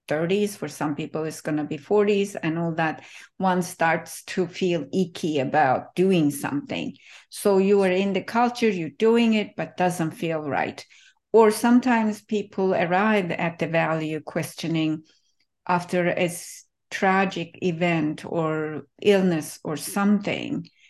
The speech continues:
that, like, "Ooh, what am I doing with my life?" It's, you know, that I work with, um, the patients with cancer diagnosis. It's a serious diagnosis, and people start to, like,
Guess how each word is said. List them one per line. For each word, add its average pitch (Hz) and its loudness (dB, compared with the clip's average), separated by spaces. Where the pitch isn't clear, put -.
that, 160 2
like, 165 -2
"Ooh, 214 2
what 160 -2
am 170 -2
I 143 -2
doing 156 0
with 139 -2
my 110 -2
life?" 92 -8
It's, 165 -8
you 180 0
know, 175 0
that 156 0
I 156 -2
work 160 -4
with, 165 -6
um, 151 -4
the - -12
patients 165 -2
with 160 -8
cancer 226 0
diagnosis. - -4
It's - -12
a 139 -6
serious 160 -4
diagnosis, 135 -4
and 147 0
people 147 -10
start - -10
to, 139 -10
like, - -10